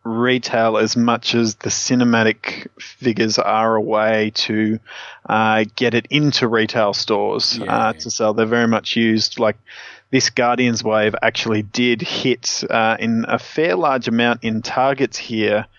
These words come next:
Speaker 1: uh, in Australia, which hasn't been too common with a lot of waves beforehand, and the ones that had generally had the movies behind it, like Amazing Spider-Man or Avengers. So to actually find the Guardians wave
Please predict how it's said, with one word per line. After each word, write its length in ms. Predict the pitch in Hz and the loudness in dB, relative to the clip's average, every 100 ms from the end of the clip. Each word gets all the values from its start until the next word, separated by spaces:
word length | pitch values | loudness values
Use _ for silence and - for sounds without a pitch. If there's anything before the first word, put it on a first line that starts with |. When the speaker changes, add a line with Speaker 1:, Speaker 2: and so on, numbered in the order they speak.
| - - _ - | -20 -20 _ -8
Speaker 1:
uh, 240 | 113 107 101 | -2 -2 0
in 140 | 113 | -2
Australia, 480 | 107 - 113 104 101 | 0 0 2 2 2
which 500 | 101 107 - - - - - _ - | 0 0 0 0 -2 -10 -20 _ -4
hasn't 400 | - 151 170 160 | -2 0 0 0
been 200 | 139 127 | 0 0
too 280 | - 131 | 0 -2
common 340 | 120 139 127 120 | 0 0 2 2
with 160 | 113 | 2
a 60 | 117 | 0
lot 200 | 113 117 | 2 2
of 60 | 113 | 2
waves 400 | 110 107 107 - | 2 2 -2 -6
beforehand, 880 | - - 123 120 127 110 107 107 | -6 -2 0 2 0 0 0 2
and 180 | 110 110 - - - - | 2 2 -2 -14 -18 -6
the 60 | 120 | -2
ones 300 | 113 117 113 | 2 2 0
that 120 | 110 | 0
had 260 | 117 113 107 | 2 0 0
generally 500 | 120 110 110 107 104 | -2 0 0 0 0
had 320 | - 110 107 - _ _ _ - | 2 0 0 -4 _ _ _ -4
the 80 | 110 | 0
movies 380 | 107 107 107 | 2 2 0
behind 380 | - - 113 110 | 0 0 0 2
it, 100 | 104 | 0
like 320 | 107 104 - - | 0 -2 -6 -4
Amazing 480 | 110 104 104 104 104 | 0 2 0 0 -4
Spider-Man 680 | - 113 107 110 107 107 | -2 -2 0 0 0 0
or 320 | 110 107 107 - - - - _ | 0 0 0 -4 -12 -16 -18 _
Avengers. 640 | 117 113 113 131 117 107 104 | -4 0 2 2 2 0 0
So 260 | - 117 | 0 2
to 140 | 113 117 | 2 0
actually 340 | 135 - 120 | 0 0 -2
find 300 | - 120 113 | 0 0 2
the 80 | 107 | 0
Guardians 680 | 120 117 131 127 117 110 - | 2 2 2 2 0 -4 -2
wave 540 | 110 110 110 113 - | 2 2 2 -2 -10